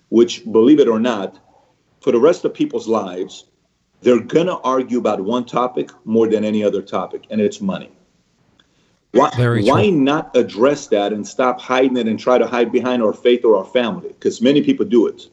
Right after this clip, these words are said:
Speaker 1: Listen, I've seen this so many times. I've seen it so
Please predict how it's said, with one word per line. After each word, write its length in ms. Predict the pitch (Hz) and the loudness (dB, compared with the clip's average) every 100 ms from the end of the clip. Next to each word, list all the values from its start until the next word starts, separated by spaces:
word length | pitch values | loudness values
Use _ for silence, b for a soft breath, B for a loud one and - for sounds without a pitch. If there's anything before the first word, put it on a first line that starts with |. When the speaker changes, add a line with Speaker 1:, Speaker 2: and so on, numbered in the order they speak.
| _ _ _ _ - | _ _ _ _ -2
Speaker 1:
Listen, 300 | 127 131 107 | 0 0 -2
I've 160 | 127 | -2
seen 180 | - 147 | -2 0
this 140 | 120 - | 0 2
so 120 | 139 | 0
many 200 | 135 110 | 2 0
times. 340 | 127 95 - - | -2 -6 -8 -6
I've 160 | 139 | -4
seen 180 | - 160 | 0 0
it 100 | 117 | 0
so 600 | - - 147 160 180 175 | -4 -4 0 2 2 0